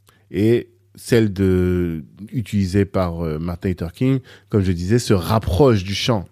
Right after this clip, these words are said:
Mais vous, vous pouvez avoir un autre style. Enfin, dernier élément, c'est,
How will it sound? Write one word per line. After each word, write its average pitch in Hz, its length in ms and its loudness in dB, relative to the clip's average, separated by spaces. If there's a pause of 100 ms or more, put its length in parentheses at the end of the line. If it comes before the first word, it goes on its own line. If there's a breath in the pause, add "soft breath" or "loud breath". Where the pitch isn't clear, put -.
Mais 90 100 -4
vous, 101 240 -2
vous 92 140 -6
pouvez 98 380 2 (300 loud breath)
avoir 90 280 4
un 98 80 4
autre 104 220 0
style. 92 340 -6 (2750 loud breath)
Enfin, 151 480 4 (720 loud breath)
dernier 113 460 4
élément, 98 540 0 (380 soft breath)
c'est, 95 600 2